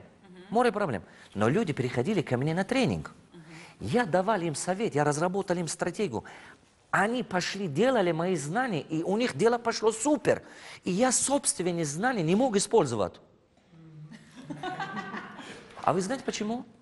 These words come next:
Speaker 1: Почему?
Speaker 2: Потому что у меня не было площадки, и в тот момент у меня авторитет был низкий, ресурсы не были. Видите, я парень, который из какой-то села Таджикистана приехал, там, эта территория, я никого не знаю. А у них было какие-то связи, у них было какие-то,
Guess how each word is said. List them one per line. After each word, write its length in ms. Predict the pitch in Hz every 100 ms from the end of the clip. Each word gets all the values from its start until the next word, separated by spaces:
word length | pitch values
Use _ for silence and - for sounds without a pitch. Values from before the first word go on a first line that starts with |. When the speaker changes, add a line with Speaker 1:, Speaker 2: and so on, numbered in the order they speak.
| -
Speaker 1:
Почему? 440 | - - 226 233 302 -
Speaker 2:
Потому 240 | - 180 226
что 140 | 190
у 20 |
меня 160 | 175 202
не 120 | 214
было 160 | 190 180
площадки, 560 | 165 165 - 240 -
и 80 | 135
в 40 |
тот 200 | - 185
момент 260 | 156 170 185
у 60 | 147
меня 140 | 170
авторитет 500 | - - 156 165 220
был 120 | 151
низкий, 380 | 139 131 - 117 -
ресурсы 500 | - 262 254 277 190
не 160 | 156 120
были. 300 | 101 87 - - - - - -
Видите, 320 | 196 165 117
я 300 | 117 180 123
парень, 340 | - 156 165
который 280 | 127 127 175
из 80 | 127
какой-то 320 | - 123 156
села 280 | 117 139 151
Таджикистана 540 | 143 110 107 - 139
приехал, 400 | 120 95 139 117
там, 180 | 104 110 - -
эта 220 | - 139
территория, 280 | 113 - 92
я 80 | 131
никого 340 | 190 185 202
не 80 | 208
знаю. 380 | 175 214 214 98 - - - -
А 140 | -
у 100 | 175
них 160 | 190 160
было 160 | 170
какие-то 360 | - 151 185 170
связи, 560 | - 127 113 127 110
у 40 | 113
них 160 | 143
было 140 | 139 151
какие-то, 420 | 147 - 151 135